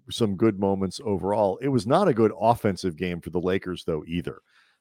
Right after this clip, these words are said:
Uh, you know, again, one oh seven, one oh four, Andy, in overtime. Um, so not, <laughs> not a ton of production, uh, from the Lakers. Davis, Anthony Davis was eight of eighteen, so not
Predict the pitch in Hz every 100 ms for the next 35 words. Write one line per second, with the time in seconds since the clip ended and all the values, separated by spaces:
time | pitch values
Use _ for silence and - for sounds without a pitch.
0 | _ 92 92 110 87 98 98 - 92 139
1 | 170 139 - 135 117 104 104 98 90 110
2 | 110 92 85 82 80 76 - _ _ _
3 | _ 131 113 - 175 196 120 87 92 71
4 | - _ _ _ - - _ _ 92 92
5 | 87 82 - - 117 107 - 117 131 113
6 | 90 101 110 220 175 - 139 110 - 101
7 | 104 - 92 71 - _ _ _ - 92
8 | 90 98 92 95 95 95 95 90 - 107
9 | 107 107 - 120 120 117 95 95 - 87
10 | 95 101 90 87 85 - 107 107 101 90
11 | 85 85